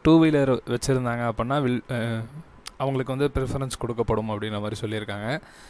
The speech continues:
So, இது, இந்த ரெண்டு விஷயங்கள் தான் இந்த வீடியோல நம்ம பார்க்க போறோம்.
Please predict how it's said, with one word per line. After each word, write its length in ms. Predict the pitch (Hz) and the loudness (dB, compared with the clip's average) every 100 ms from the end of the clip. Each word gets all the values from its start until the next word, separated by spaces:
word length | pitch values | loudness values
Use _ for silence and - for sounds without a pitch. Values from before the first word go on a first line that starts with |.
| - - | -20 -4
So, 180 | 123 | 2
இது, 300 | 123 127 147 | 2 4 2
இந்த 240 | 120 131 127 | 2 2 2
ரெண்டு 380 | 127 151 160 151 | 2 4 6 6
விஷயங்கள் 380 | 135 147 135 | 4 2 2
தான் 120 | 131 131 | 2 2
இந்த 140 | 120 | 4
வீடியோல 260 | 117 120 117 | 4 4 2
நம்ம 200 | 110 110 | 0 2
பார்க்க 380 | 110 113 113 | 0 0 0
போறோம். 160 | 110 151 | 0 0